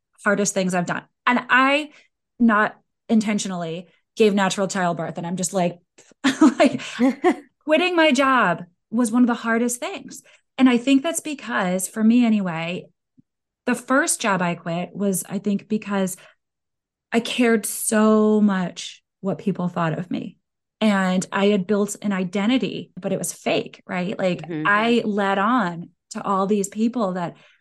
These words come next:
Speaker 1: who thought I was going to work at this company for the rest of my life. I was, I was in it. I was drinking the Kool-Aid,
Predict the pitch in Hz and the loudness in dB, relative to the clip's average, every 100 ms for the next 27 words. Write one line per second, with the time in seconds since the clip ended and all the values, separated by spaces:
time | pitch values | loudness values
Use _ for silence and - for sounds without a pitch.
0 | _ - 220 208 226 220 - 190 202 196 | _ -2 -2 0 2 2 0 -2 -2 -4
1 | 190 190 185 180 190 175 165 165 _ _ | -4 -4 -6 -6 -6 -6 -6 -10 _ _
2 | - 202 214 214 202 196 226 208 214 196 | -4 -2 -2 -2 -4 -2 -4 -2 -2 -4
3 | 185 185 175 170 185 175 156 165 - - | -4 -4 -4 -4 -4 -4 -2 -4 -4 -8
4 | - 185 185 185 - 180 208 185 196 196 | -10 -6 -4 -4 -4 -4 -2 -2 -2 -2
5 | - 175 180 185 196 196 202 190 - 196 | -4 -6 -6 -8 -8 -6 -4 -6 -6 -6
6 | 220 - - | -6 -8 -16